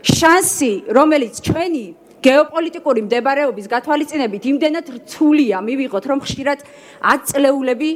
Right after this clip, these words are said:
და საუკუნეები სჭირდება. ევროპა არ არის, მეგობრებო, მხოლოდ ეკონომიკური სარგებელი. არც მხოლოდ ფრანგული კაპუჩინოა. ევროპა პირველ რიგში, ეს არის ფასეულობები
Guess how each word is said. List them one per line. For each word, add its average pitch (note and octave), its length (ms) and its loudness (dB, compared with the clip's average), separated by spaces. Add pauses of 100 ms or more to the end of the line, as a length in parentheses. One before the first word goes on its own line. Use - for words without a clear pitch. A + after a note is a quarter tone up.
(420)
და D4+ 80 6
საუკუნეები B3 1040 0
სჭირდება. D#3+ 500 -6 (800)
ევროპა C#4 440 6 (120)
არ A#3 100 4 (140)
არის, - 120 -8 (200)
მეგობრებო, G#3+ 480 0
მხოლოდ G#3+ 320 0
ეკონომიკური G#3 560 -4
სარგებელი. F3 600 -4 (520)
არც C#4+ 260 0 (140)
მხოლოდ C4+ 560 2
ფრანგული A3 560 -4
კაპუჩინოა. G3 720 -6 (560)
ევროპა B3+ 380 4 (100)
პირველ B3+ 400 2
რიგში, - 320 -10 (240)
ეს - 240 0
არის A3+ 240 -6
ფასეულობები C4+ 880 -2